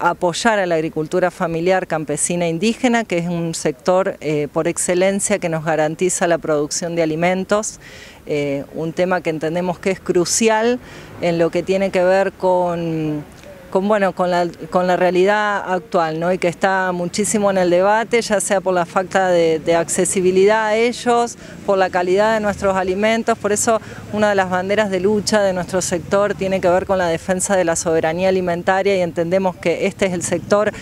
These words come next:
que la puede garantizar, y en ese sentido los y las trabajadoras de agricultura familiar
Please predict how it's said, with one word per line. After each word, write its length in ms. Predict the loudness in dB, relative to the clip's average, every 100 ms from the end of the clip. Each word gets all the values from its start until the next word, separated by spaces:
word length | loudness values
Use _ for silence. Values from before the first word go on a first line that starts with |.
| -12 -14 -4
que 100 | 0
la 140 | 2
puede 260 | 2 2 4
garantizar, 680 | 2 0 -2 -4 0 0 2
y 60 |
en 120 | 0 -2
ese 220 | -2 -2
sentido 640 | 0 -2 0 2 4 4
los 180 | 2 2
y 60 |
las 180 | 0 0
trabajadoras 640 | 0 0 0 0 2 2 0
de 80 | 0
agricultura 560 | -2 -2 -2 0 0
familiar 640 | 0 -4 -2 2 2 0